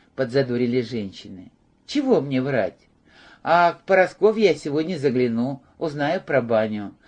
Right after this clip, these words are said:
Вот воды наберу и забегу». Парасковья встретила подругу во дворе, будто поджидала.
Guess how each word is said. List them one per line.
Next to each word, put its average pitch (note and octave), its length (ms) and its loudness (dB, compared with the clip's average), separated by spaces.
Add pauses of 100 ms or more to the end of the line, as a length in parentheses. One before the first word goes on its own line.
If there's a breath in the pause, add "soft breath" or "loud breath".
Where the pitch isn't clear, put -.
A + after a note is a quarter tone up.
(220 soft breath)
Вот G3 320 4
воды F#3+ 240 6
наберу G3+ 580 0
и C#3 120 -4
забегу». G#2 600 -6 (1300 loud breath)
Парасковья A#3 580 2
встретила G#3 360 0
подругу F#3 380 0
во D#3+ 100 -4
дворе, F#3 380 2
будто D#3 420 -4
поджидала. B2 880 -6